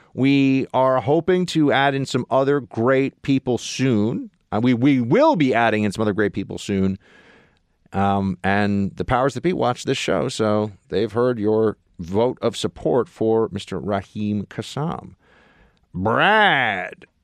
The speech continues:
writes, uh, in the subject, this is all going to, by the way, team buck at iheartmedia dot com. These are all emails. We'll do the, we'll do some Facebook tomorrow. Brad writes, uh, "Chinese movie censors. No joke.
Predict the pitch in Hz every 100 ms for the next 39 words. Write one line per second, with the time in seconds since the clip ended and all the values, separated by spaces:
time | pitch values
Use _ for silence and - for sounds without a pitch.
0 | _ - 95 107 110 - - _ 104 113
1 | 101 123 113 180 170 139 139 202 226 226
2 | 196 180 156 143 139 123 - 175 147 139
3 | 127 120 113 117 113 107 110 104 98 95
4 | 110 92 104 110 113 101 98 - 117 107
5 | 104 95 90 - 104 95 110 95 92 85
6 | _ _ _ _ _ - 117 117 95 -
7 | 127 123 - 107 95 - 95 95 92 85
8 | 80 _ _ _ _ _ _ _ _ _
9 | - 139 180 170 143 127 - 127 110 -
10 | 185 220 233 226 220 170 147 185 165 -
11 | 139 120 95 90 - _ _ _ _ -
12 | 139 262 240 262 180 139 -